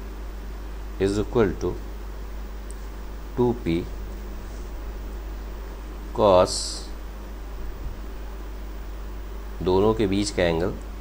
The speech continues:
सिक्सटी डिग्री by टू होगा।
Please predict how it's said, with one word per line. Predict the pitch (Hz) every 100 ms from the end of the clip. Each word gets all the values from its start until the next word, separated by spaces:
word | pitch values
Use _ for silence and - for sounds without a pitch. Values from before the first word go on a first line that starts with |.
| -
सिक्सटी | - - 101 - 120
डिग्री | 92 82 - - - - - - - - - - 98
by | 104 95 -
टू | 98
होगा। | 76 -